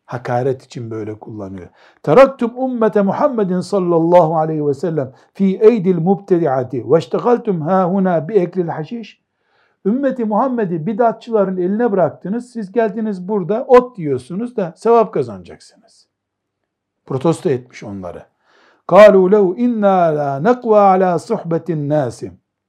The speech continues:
Demişler ki onlar da biz insanlarla oturup bir arada durduk mu bozuluyoruz. Gücümüz yetmiyor. Ve innemâ a'tâkallâhu kuvveten felezimeke zâlik. Siz, sen,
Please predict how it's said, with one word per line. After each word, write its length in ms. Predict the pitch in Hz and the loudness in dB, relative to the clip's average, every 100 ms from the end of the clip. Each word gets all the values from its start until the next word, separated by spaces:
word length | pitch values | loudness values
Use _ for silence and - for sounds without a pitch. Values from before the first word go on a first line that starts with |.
| _ _ _ _ _ _ _ | _ _ _ _ _ _ _
Demişler 460 | 156 175 127 269 208 | -4 -4 -2 -2 -2
ki 60 | |
onlar 320 | 196 185 165 | -4 -2 -4
da 160 | 143 156 | -4 -6
biz 100 | 233 | -6
insanlarla 580 | 208 175 196 180 156 185 | -6 -6 -6 -4 -2 2
oturup 580 | 226 - 151 214 214 _ _ _ _ _ | 2 2 -4 -6 -8 _ _ _ _ _
bir 200 | 196 226 | 0 2
arada 320 | 180 180 175 156 | 2 -2 -4 -4
durduk 340 | 202 165 151 | -4 -4 -6
mu 180 | 208 160 | -6 -2
bozuluyoruz. 760 | 175 160 175 175 156 117 - _ | -2 0 2 4 2 0 -10 _
Gücümüz 400 | 139 135 156 147 | -8 -6 -4 -2
yetmiyor. 500 | 156 156 156 135 98 - _ _ | 0 -2 -4 -8 -8 -14 _ _
Ve 160 | 202 262 | 0 0
innemâ 560 | 247 202 180 165 165 | -2 -2 2 4 4
a'tâkallâhu 920 | 170 170 247 220 196 175 170 165 156 151 | 2 2 0 0 -2 0 2 2 0 -2
kuvveten 560 | 220 180 156 208 208 | -6 0 0 0 -4
felezimeke 760 | 170 214 214 165 180 170 139 143 | 0 0 2 0 -2 -2 -2 0
zâlik. 460 | 131 151 123 98 _ _ _ _ _ _ _ _ _ _ _ _ _ _ _ _ | 4 4 2 -4 _ _ _ _ _ _ _ _ _ _ _ _ _ _ _ _
Siz, 420 | - 202 147 _ _ _ _ _ | -4 -2 -4 _ _ _ _ _
sen, 500 | _ - 185 185 135 | _ 0 2 2 -4